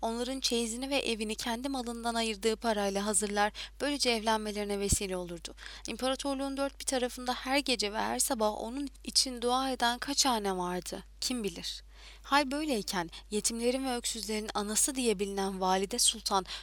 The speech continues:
nasıl oluyordu da kendi evladının canına kıyılırken ses çıkaramıyordu? Ahali şaşkındı.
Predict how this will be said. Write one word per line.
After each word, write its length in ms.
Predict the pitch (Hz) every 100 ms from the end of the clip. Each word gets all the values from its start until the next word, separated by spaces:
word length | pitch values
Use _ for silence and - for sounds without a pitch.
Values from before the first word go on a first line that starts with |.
| -
nasıl 300 | 240 262 -
oluyordu 500 | 330 285 285 269 240
da 200 | 240 233 - -
kendi 300 | - 226 233
evladının 640 | 277 269 254 247 247 247
canına 340 | 240 240 233 233
kıyılırken 600 | - 240 226 226 240 214
ses 320 | - 240 226
çıkaramıyordu? 800 | - - 202 202 208 190 175 - - - -
Ahali 360 | - 233 294 320
şaşkındı. 640 | - 247 233 - 240 185